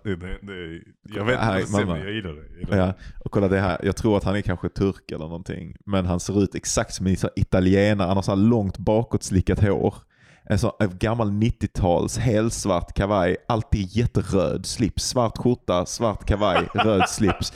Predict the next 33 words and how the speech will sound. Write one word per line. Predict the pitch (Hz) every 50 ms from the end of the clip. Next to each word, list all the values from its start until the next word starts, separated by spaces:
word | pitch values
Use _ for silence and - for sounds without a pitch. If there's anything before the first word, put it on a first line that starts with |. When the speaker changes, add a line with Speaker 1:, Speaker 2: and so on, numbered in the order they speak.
| - - - -
Speaker 2:
Så | - - 104
här | 92
bakåtslickat | 95 113 107 110 - - 110 - - - 104 - - 98 -
hår. | 110 107 95 85 87
Ser | - - 110 95
så | - - - 113
ut | - -
som | 107 104
en |
sån | 101 104 92
riktig | 101 - - 92 90
sö-, | - - - - - - - 127 107 101 101 104 -
syd-, | - - - - - 120 113 120 123 - 123 - - _ _ _ _ _ _ _ _ _ _ _
alltså | - 113 107 98
på | - -
gränsen | 95 120 113 113 107 101 92 - 98
mellan | 98 95 95 92 95
italienare | 101 92 - 95 101 104 104 107 101 98 82
och | 87 92
araber. | 92 92 92 110 98 90 - -
Alltså | - - -
Speaker 1:
Nej, | 98 104 110 120 117
Döden | 110 104 135
i | 127
Speaker 2:
morisk. | 120 117 113 120 117 110
Speaker 1:
Venedig, | 123 135 143 135 95
är | 78 80 78
det | 85 101
inte? | 107 113
Speaker 2:
Morisk, | 107 113 113 101 87 82 82 101
ja, | 101
men | 104 104
det, | 104 104